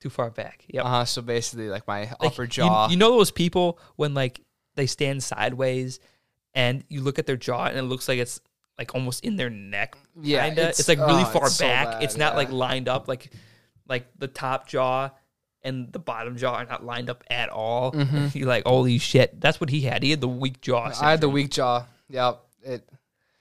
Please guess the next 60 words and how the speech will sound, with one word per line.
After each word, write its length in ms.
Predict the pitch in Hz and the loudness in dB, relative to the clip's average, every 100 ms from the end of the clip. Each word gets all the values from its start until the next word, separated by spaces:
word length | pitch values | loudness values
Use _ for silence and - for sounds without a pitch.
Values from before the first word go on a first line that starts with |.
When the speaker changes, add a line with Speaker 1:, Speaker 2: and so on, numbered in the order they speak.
| _ _ - | _ _ -4
Speaker 2:
I, 200 | 135 127 | -2 0
I 120 | 135 | 0
deserve 560 | 135 127 127 127 123 | -2 -4 -2 -2 -4
to 120 | 123 117 | -8 -6
get 200 | 107 - | -8 -8
teased 320 | 127 117 104 | -10 -10 -10
about 300 | 98 87 98 | -6 -4 -4
it. 120 | 90 | -2
That's 160 | 127 127 | -2 0
so 160 | 131 | 0
bad 320 | 120 120 104 | 2 2 2
it 40 | 101 | -2
is. 100 | 107 | -6
But 120 | 123 | 0
now 80 | 127 | 2
I 100 | 135 | 4
got 120 | 127 | 2
it 60 | 110 | 0
fixed, 460 | - 131 107 - 110 | -2 -2 0 -4 -8
and 140 | 98 | -10
it's 160 | 95 - | -10 -10
like 240 | 80 139 | -8 -6
Speaker 1:
Mm-hmm. 60 | 156 _ _ _ | -8 _ _ _
Yeah, 100 | 147 | -6
but 120 | 120 | -2
how'd 180 | 123 147 | 2 2
they 80 | 135 | 2
fix 260 | 147 147 - | -2 -4 -6
it? 120 | - _ _ _ _ _ | -12 _ _ _ _ _
Speaker 2:
basically 420 | 135 151 - 139 | -4 -2 -2 -4
broke 400 | 127 131 123 135 175 | -4 0 0 2 0
it. 240 | 180 - 143 _ _ _ _ _ _ - | 0 -2 -16 _ _ _ _ _ _ 0
Speaker 1:
Broke 200 | 127 139 | 0 2
it 200 | 131 - | 0 0
Speaker 2:
They 80 | 120 | -2
Speaker 1:
with 60 | |
the 60 | 123 | 0
Speaker 2:
moved 100 | 131 | 2
Speaker 1:
hammer? 160 | 131 139 | 2 2
Speaker 2:
it 40 | |
forward. 360 | 135 127 135 113 | 2 2 0 -2
Yeah, 180 | 101 113 | -4 -4
they 60 | |
broke 200 | 107 107 | -4 -8
it 40 | 139 | -10
with 100 | 147 | -10
a 40 | |
hammer. 260 | 113 104 - | -6 -4 -4
Speaker 1:
Smashed 200 | - - | -4 -8
that 160 | 131 | -8
shit 200 | - 139 | -6 -6
with 100 | 131 | -6
the 60 | 117 | -6
hammer. 400 | 127 131 120 123 117 | -4 -4 -4 -8 -10
Speaker 2:
Uh-huh. 380 | 117 117 113 117 - | -6 -4 -4 -6 -6
And 220 | 117 117 | -4 -2
then, 180 | 117 117 | -2 0
um, 460 | 117 110 104 107 - _ _ _ _ _ _ _ - | 0 0 -2 -8 -14 _ _ _ _ _ _ _ -18
they 80 | 113 | -8
basically 840 | 120 120 - - 110 104 101 | -4 -4 -4 -10 -10 -8 -10